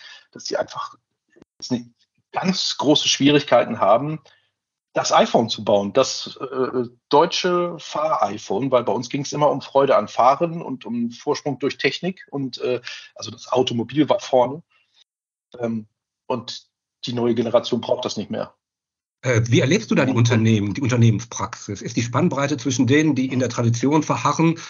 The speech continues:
Speaker 2: und denen, die voranschreiten, äh, auf der digitalen Ebene, ist die Spannbreite groß? Ist das sehr heterogen? Ähm, wie weit sind die Unternehmen da? Gibt's da so eine, so eine allgemein übergreifende Unternehmenskultur oder ist das immer sehr fixiert auf die einzelnen Unternehmen?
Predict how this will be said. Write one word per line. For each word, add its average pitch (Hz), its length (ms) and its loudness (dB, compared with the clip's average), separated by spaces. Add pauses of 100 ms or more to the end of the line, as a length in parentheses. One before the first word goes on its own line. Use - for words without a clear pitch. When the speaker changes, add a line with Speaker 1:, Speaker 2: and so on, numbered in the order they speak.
(440)
Speaker 2:
und 120 200 2
denen, 139 220 6
die 127 80 6
voranschreiten, 135 1080 0
äh, - 40 -10
auf - 240 -6
der 127 100 -2
digitalen 127 480 0
Ebene, 127 320 4
ist - 360 -6
die - 40 4
Spannbreite 117 560 2
groß? 117 360 2
Ist - 120 -6
das 117 100 -2
sehr 120 100 0
heterogen? 147 840 2 (480)
Ähm, 131 580 2
wie 120 280 4
weit 139 140 2
sind 233 160 4
die - 60 0
Unternehmen 104 520 0
da? 87 260 -10 (140)
Gibt's - 220 0
da 170 140 2
so 135 80 2
eine, 127 180 6
so 120 80 2
eine 117 300 4 (320)
allgemein 135 640 2
übergreifende 123 800 2
Unternehmenskultur 135 960 2
oder 123 140 2
ist 123 140 -6
das 117 120 -2
immer 120 240 0
sehr 120 420 0
fixiert 120 500 -2
auf 113 200 -2
die 123 120 -2
einzelnen 101 380 -2
Unternehmen? 90 680 -4